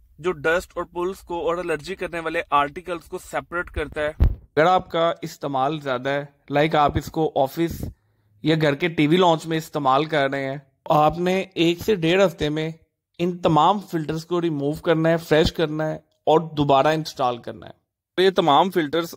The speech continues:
आपको easily market में available मिलते हैं। Company ये claim करती है कि आपको पैंतालीस से पचपन सौ में ये filters available मिलते हैं और आप एक से डेढ़ साल में इनको दोबारा replace भी कर सकते हैं। जो side corners हैं, इन पे बहुत ही soft layer है,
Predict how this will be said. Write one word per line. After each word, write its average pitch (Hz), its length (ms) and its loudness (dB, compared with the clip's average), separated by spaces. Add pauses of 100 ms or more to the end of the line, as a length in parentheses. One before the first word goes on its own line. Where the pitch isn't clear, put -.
(120)
आपको 139 440 4
easily 185 320 2
market 147 380 4
में 160 140 -2
available 139 500 2
मिलते 151 320 -4
हैं। 151 200 -6 (180)
Company 165 320 -2
ये 202 60 0
claim 165 320 0
करती 156 340 0
है 165 140 4
कि 160 100 -2
आपको 139 400 4
पैंतालीस 156 580 2
से 175 80 -2
पचपन 156 380 -2
सौ 156 180 -2
में 147 120 -2
ये 151 120 -2
filters 143 380 0
available 135 440 4
मिलते 143 320 -2
हैं 139 200 -4 (340)
और 151 200 4
आप 143 240 8 (180)
एक 160 200 0
से 175 120 -2
डेढ़ 156 260 2
साल 143 340 2
में 135 240 -8 (420)
इनको 156 340 -10
दोबारा 139 460 4
replace 143 520 2
भी 143 120 -2
कर 127 120 -4
सकते - 360 -14
हैं। 80 180 -14
जो - 100 4
side 156 340 2
corners 196 420 2
हैं, 220 80 -2
इन 185 100 -6
पे 190 180 0
बहुत 156 360 0
ही 208 100 -2
soft 151 440 2
layer 180 300 2
है, 175 140 0